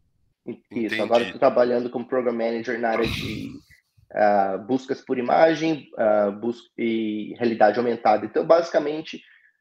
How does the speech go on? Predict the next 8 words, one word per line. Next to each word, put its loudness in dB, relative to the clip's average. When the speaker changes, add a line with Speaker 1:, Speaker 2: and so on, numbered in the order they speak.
Speaker 1:
ah, 4
focado -2
na -4
área -2
de -10
visão -6
computacional. -6
Speaker 2:
Entendi. -8